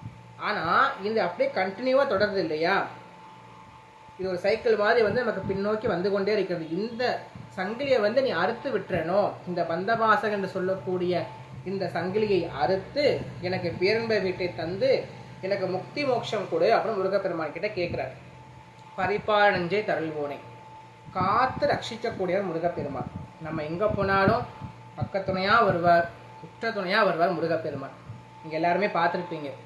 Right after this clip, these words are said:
அப்படி காத்து ரட்சிக்கக்கூடிய பெருமான் யாருடைய குழந்தை? பரமேஸ்வரர் தந்த குழந்தை. சுவாமி ஈஸ்வரனுடைய எற்றிக்கணந்தன் அவதாரம் பண்ணார்.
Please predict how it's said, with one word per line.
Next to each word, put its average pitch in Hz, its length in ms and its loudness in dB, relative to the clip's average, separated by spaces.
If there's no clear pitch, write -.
அப்படி 160 200 -10
காத்து 190 420 2
ரட்சிக்கக்கூடிய 160 640 -6
பெருமான் 147 560 0
யாருடைய 208 480 2
குழந்தை? 208 380 4
பரமேஸ்வரர் 214 1120 0
தந்த 175 280 0
குழந்தை. 190 360 2
சுவாமி 220 400 -2
ஈஸ்வரனுடைய 220 320 -4
எற்றிக்கணந்தன் 202 480 0
அவதாரம் 208 440 4
பண்ணார். 151 300 -4